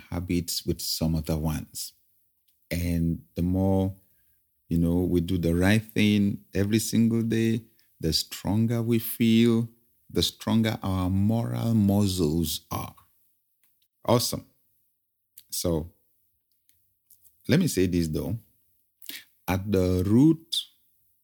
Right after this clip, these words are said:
of good character is empathy, genuine love for people,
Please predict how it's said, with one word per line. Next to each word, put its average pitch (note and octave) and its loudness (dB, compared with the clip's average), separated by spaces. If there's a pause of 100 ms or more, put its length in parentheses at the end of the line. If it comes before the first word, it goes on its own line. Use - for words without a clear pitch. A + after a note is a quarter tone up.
(160)
of F2+ -2 (520)
good C3+ 4
character E2 -6 (600)
is F2+ -2 (920)
empathy, G2+ -2 (1300)
genuine G2 4
love F#2+ 2
for - -6
people, G#2+ -2